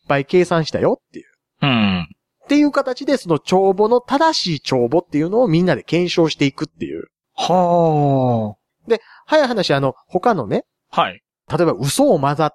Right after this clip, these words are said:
Speaker 1: た帳簿が流れてきたとするじゃないですか。
Speaker 2: うんうんうん。
Speaker 1: だから、その流れてきた帳簿のあるブロックについて検算するわけですよ。
Speaker 2: はい。
Speaker 1: そこからハッシュ作ればいいんですよ。
Speaker 2: うんうんうん。
Speaker 1: で、お前ここゼロゼロゼロ四なっ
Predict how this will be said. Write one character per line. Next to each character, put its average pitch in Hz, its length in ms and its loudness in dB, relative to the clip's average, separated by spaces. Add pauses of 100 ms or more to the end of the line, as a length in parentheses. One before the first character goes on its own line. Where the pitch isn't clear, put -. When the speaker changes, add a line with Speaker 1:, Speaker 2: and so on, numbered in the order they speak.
Speaker 1:
た 131 140 -6
帳 113 240 -2
簿 107 100 -4
が 120 100 -2
流 160 260 -2
れ 170 80 -2
て 160 80 -12
き - 80 -14
た - 100 -8
と - 80 -20
す - 100 -10
る 110 100 -4
じ - 60 -4
ゃ - 40 -10
な - 20 -14
い - 20 -20
で - 40 -20
す - 60 -20
か。 - 160 -20 (260)
Speaker 2:
う 202 40 -2
ん 175 40 -2
う - 20 -2
ん - 20 -6
う 120 40 -8
ん。 98 360 -6
Speaker 1:
だ - 60 -16
か - 160 -6
ら、 190 40 -2
そ 285 100 -2
の 285 180 2 (200)
流 269 240 0
れ 285 80 0
て - 80 -10
き - 100 -10
た 139 100 0
帳 143 240 2
簿 156 120 0
の 175 260 0
あ 214 120 0
る 269 120 0
ブ 190 140 -4
ロ 220 80 4
ッ 220 60 -4
ク 160 140 -6
に 127 100 -8
つ - 80 -20
い - 40 -8
て 180 100 -4 (240)
検 302 240 0
算 117 160 0
す 156 120 -8
る 151 60 0
わ 147 100 0
け 101 60 -8
で 71 60 -14
す - 140 -20
よ。 - 60 -20 (260)
Speaker 2:
は 156 200 0
い。 - 120 -16 (160)
Speaker 1:
そ 262 140 -4
こ 302 100 0
か - 20 6
ら 208 60 2
ハ 165 120 -4
ッ - 20 0
シ 262 100 -6
ュ - 80 -14
作 - 160 -6
れ 165 80 2
ば 87 140 -10
い - 20 -20
い 82 40 -20
ん - 20 -20
で - 80 -20
す - 120 -20
よ。 - 80 -20 (280)
Speaker 2:
う 185 40 -4
ん 170 40 -4
う - 20 -4
ん 110 300 -10
う - 40 -6
ん。 175 40 -10
Speaker 1:
で、 262 60 4
お 214 80 4
前 254 140 2
こ 160 140 -8
こ 208 160 -4
ゼ 120 140 -8
ロ 127 120 -4
ゼ 202 140 0
ロ 269 140 0
ゼ 113 160 -6
ロ 110 140 -2
四 208 280 0
な 101 80 -10
っ - 40 -18